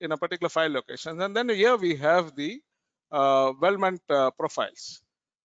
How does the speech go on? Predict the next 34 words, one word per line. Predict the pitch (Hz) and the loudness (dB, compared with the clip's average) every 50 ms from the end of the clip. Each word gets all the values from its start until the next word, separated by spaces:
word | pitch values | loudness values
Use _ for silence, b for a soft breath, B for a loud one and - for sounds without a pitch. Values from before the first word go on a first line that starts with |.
| _ _ | _ _
So | - 165 160 | -2 -2 0
we | 160 165 156 | 0 0 0
have | 175 202 190 | 0 0 0
the | 175 | 2
Weldment | 151 156 160 170 170 170 160 | 2 2 0 0 -4 -4 -4
profiles. | - 147 139 - 147 143 160 220 220 | -6 -6 -4 -2 -2 -2 -2 -4 -8
So | - - - - - - 160 | -12 -14 -14 -16 -4 -2 0
in | 160 165 170 | 0 0 0
this | 190 - - | -2 -2 0
case, | - 175 190 220 214 - - - - _ _ _ _ _ _ _ _ | -2 0 0 0 -2 -4 -10 -12 -16 _ _ _ _ _ _ _ _
it | 143 156 | -2 0
is | 165 151 | 0 0
C | - 214 226 226 | 2 0 -2 -2
program | - 190 185 185 180 185 175 160 | 0 0 0 2 4 2 2 2
files, | - - 151 160 202 247 254 - - - - _ _ _ _ _ _ _ _ _ _ _ | 2 2 2 2 2 0 -6 -12 -14 -16 -20 _ _ _ _ _ _ _ _ _ _ _
SolidWorks | - 185 180 202 202 180 180 180 170 - - | 0 2 4 4 4 4 4 2 2 0 0
Corporation | - 170 156 151 - 156 147 151 - - 170 156 _ _ _ _ _ _ _ | 0 0 0 0 -2 -2 -2 -2 -4 -6 -12 -16 _ _ _ _ _ _ _
Corp, | - 156 185 269 - - | 2 2 2 2 0 -2
and | 202 170 165 165 | -2 -2 0 0
it | 160 160 170 | -2 0 0
is, | 170 156 - 143 139 - | -2 -2 -2 -4 -4 -4
uh, | - - - 151 | -6 -10 -8 -4
this | 226 214 - | -4 -4 -4
is | 202 180 | -2 -2
the | 190 - | -4 -2
path. | - 170 127 90 - _ _ _ _ _ _ _ _ _ _ _ | -2 -4 -4 -4 -6 _ _ _ _ _ _ _ _ _ _ _
So | _ - 202 208 202 202 - - - | _ 0 2 2 2 2 -2 -6 -4
let | 214 262 294 - | -4 -4 -2 -2
me | 302 254 | -6 -2
get | 185 214 226 220 - | 0 0 0 2 0
to | 196 180 | 0 2
this | 175 170 - - | 2 0 0 -2
path | - - 101 107 - - - | -6 -6 -6 -6 -10 -16 -18
here | 110 92 | -18 -18